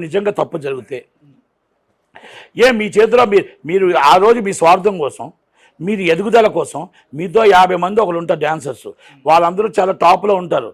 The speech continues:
అడ్డదారిలో వచ్చేసి మీరు టాప్ నెంబర్ వన్ అయిపోదామని మీరు ఏదో మీ స్వార్థం కోసం లోపరుచుకోనో ఏదో, వాళ్ళు ఏదో అడిగారు మృగాలు, మీరు మానప్రాణాలు మీరు లోపరిచి మీ ఇష్టం వచ్చినట్టు మీరు మొత్తం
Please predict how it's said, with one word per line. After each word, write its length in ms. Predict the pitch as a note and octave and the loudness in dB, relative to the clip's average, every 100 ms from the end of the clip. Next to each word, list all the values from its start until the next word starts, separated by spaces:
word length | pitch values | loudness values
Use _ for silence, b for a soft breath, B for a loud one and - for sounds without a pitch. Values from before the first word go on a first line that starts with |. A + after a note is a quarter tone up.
| b b b | b b b
అడ్డదారిలో 500 | D3 E3 A#3 B3 A#3+ A3+ | -2 2 4 4 4 4
వచ్చేసి 300 | G#3 A3 G3 G3+ | 2 0 -8 -8
మీరు 120 | G3 F3+ | -2 2
టాప్ 180 | G3 F#3+ | 2 0
నెంబర్ 200 | F#3 F#3+ G3+ | -4 -2 -2
వన్ 120 | F#3 | -2
అయిపోదామని 560 | D#3+ D#3 E3+ C3 A2 C#3 - b b D3+ | -4 -2 -2 -4 -6 -16 -20 b b -10
మీరు 140 | G3 F#3 F#3+ | -8 0 2
ఏదో 120 | G#3 A3 | 4 2
మీ 60 | F#3+ | 0
స్వార్థం 340 | F3 F#3 F3+ G#3 | 2 2 0 -2
కోసం 220 | F#3 D3+ F#3+ E3 | -2 -2 -4 -2
లోపరుచుకోనో 600 | F#3 G3 F#3 D3+ D3+ F3+ D#3+ | 0 -2 -4 -8 -8 -6 -6
ఏదో, 140 | E3+ F3 B B C#3 | -6 -8 B B 2
వాళ్ళు 180 | E3+ F#3 | 2 4
ఏదో 100 | G#3 A3 | 4 2
అడిగారు 280 | A3+ A#3 D#3 | 4 0 0
మృగాలు, 380 | D#3 F3 F#3+ C3 - _ _ _ - D#3 | -4 -2 -2 -2 -10 _ _ _ -14 -8
మీరు 180 | A3+ A3 | -4 0
మానప్రాణాలు 540 | G3 A3 G#3+ A3 A3 F#3+ | 0 0 0 0 0 0
మీరు 160 | F#3+ F3+ | 0 2
లోపరిచి 420 | G#3 G#3 D#3+ C#3 F3+ B B - | 2 0 -4 -10 -12 B B -10
మీ 40 | G#3 G3+ | -6 -6
ఇష్టం 200 | - A3 | -4 -2
వచ్చినట్టు 300 | A3 G3 G#3+ G3 | 0 2 2 2
మీరు 100 | F3+ | 0
మొత్తం 180 | F3 | -2